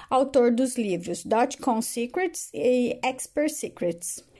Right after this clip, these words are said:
Desde já faço a indicação para que você assista a esse vídeo do William Binder, em que há a explicação do conceito que estou apresentando de forma bem resumida nesse episódio.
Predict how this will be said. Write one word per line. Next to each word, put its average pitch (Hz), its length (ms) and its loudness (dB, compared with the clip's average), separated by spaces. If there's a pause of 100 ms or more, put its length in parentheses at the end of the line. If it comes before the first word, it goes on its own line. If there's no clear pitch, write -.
(140)
Desde 320 300 0
já 226 260 2
faço 247 300 -2
a - 20 2
indicação 233 680 0
para 240 120 -2
que 233 160 -4
você 247 260 0
assista 262 720 -2
a 240 160 0
esse 254 240 0
vídeo 226 320 -2
do 202 120 -4
William 202 320 -2
Binder, 226 420 2
em 262 140 4
que 269 180 2
há 240 120 4
a 240 60 4
explicação 254 600 0
do 247 100 4
conceito 269 540 2
que 302 100 2
estou 294 220 2
apresentando 285 720 2
de 269 140 4
forma 254 340 2
bem 233 200 4
resumida 302 500 6
nesse 294 300 2
episódio. - 560 -4